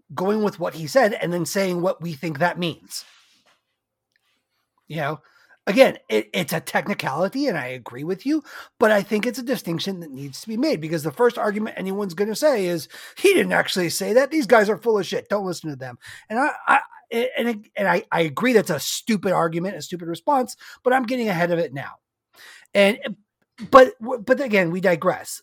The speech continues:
That's neither here nor there. The point is that what Chris is saying is absolutely true. And the reason it's true is, again, remember the situation we're in.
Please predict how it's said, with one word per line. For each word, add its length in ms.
That's 320
neither 220
here 200
nor 160
there. 320
The 80
point 360
is 360
that 540
what 360
Chris 320
is 120
saying 320
is 140
absolutely 600
true. 260
And 160
the 80
reason 340
it's 180
true 180
is, 80
again, 300
remember 400
the 100
situation 680
we're 200
in. 300